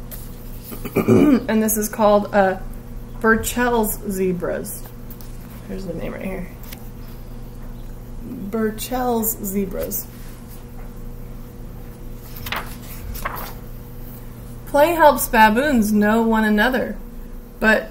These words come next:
you don't have to take a distant safari to see animals play. Hang a sunflower feeder up in your yard. Birds will arrive,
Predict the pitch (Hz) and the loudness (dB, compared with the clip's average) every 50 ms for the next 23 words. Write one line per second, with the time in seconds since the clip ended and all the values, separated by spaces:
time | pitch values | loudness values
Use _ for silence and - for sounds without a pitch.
0 | - - 220 208 233 269 311 349 381 370 - 359 370 370 359 320 - 320 330 339 | -4 -2 0 2 4 4 4 4 2 2 4 4 4 2 2 0 0 2 4 4
1 | 339 330 - 247 233 - - 302 302 294 - 226 202 202 - - 240 254 247 - | 4 2 -2 -8 -6 0 2 2 2 2 2 0 0 0 0 2 2 2 2 0
2 | - 226 208 202 - - 208 202 - - 233 254 269 247 202 190 - 202 190 - | 0 0 0 0 -2 -4 -2 -2 0 2 4 6 6 6 4 4 2 0 0 0
3 | - - - - 208 202 190 - 190 185 185 185 180 170 170 - - - - 240 | 0 0 2 2 4 4 4 2 2 0 2 2 2 2 0 -2 -4 -2 2 4
4 | 233 240 240 208 202 208 214 - - - - - - - - - - - - - | 4 4 4 4 2 0 -2 -4 -6 -8 -8 -8 -10 -10 -12 -12 -12 -12 -12 -12
5 | - - - - - - - - - - - - - - - - - - - - | -12 -12 -10 -12 -12 -12 -12 -12 -12 -12 -14 -14 -12 -14 -14 -12 -12 -12 -12 -8
6 | - 220 233 262 294 320 339 339 339 - - - - - 247 240 240 240 240 - | -4 0 2 4 4 4 2 0 -2 -2 -4 -2 2 4 4 6 6 4 4 2
7 | - 320 359 415 427 392 - - 220 202 196 196 196 196 202 202 - - 220 214 | 2 2 2 2 0 0 0 2 4 6 6 8 6 6 4 2 0 0 2 2
8 | 202 208 208 208 208 220 - - - - 277 277 - - - 262 254 254 254 262 | 4 4 4 4 4 2 0 -2 0 2 2 2 0 0 0 2 2 4 4 4
9 | 254 247 254 254 277 294 254 220 196 202 196 - 214 214 226 254 240 - - 220 | 4 6 6 8 8 8 8 6 2 -2 -2 0 2 2 4 2 2 0 0 0
10 | 220 226 240 247 - - 208 208 202 208 214 233 233 202 190 196 - | 2 2 2 2 2 2 2 4 4 6 6 6 6 4 4 2 0